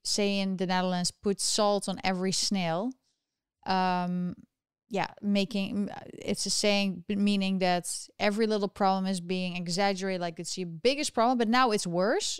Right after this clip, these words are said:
and now they don't, you don't hear them. So I feel like this whole world, good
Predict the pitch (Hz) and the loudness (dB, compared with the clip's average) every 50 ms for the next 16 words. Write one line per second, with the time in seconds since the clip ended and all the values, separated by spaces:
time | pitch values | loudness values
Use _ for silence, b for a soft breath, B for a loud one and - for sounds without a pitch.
0 | - - 226 247 277 302 320 320 311 320 311 277 - 226 269 269 294 302 294 262 | -4 2 4 4 4 4 2 0 0 0 -2 -2 -2 -4 -4 -2 -2 0 2 2
1 | 247 311 330 330 254 196 180 175 B B B B B B - - 285 285 294 - | 2 2 2 2 2 2 0 -2 B B B B B B -2 2 4 4 4 4
2 | - - _ - 262 285 - - 349 349 330 302 269 226 233 - 214 208 233 247 | 0 -2 _ 0 0 0 0 -2 0 2 2 2 2 0 -4 -4 -2 0 2 2
3 | 254 226 208 196 196 208 233 277 294 - - _ _ _ _ _ _ _ _ _ | 2 2 2 2 2 2 2 0 -4 -6 -12 _ _ _ _ _ _ _ _ _
4 | _ _ _ _ - 185 - 240 277 277 - | _ _ _ _ -20 -4 -2 0 0 0 -2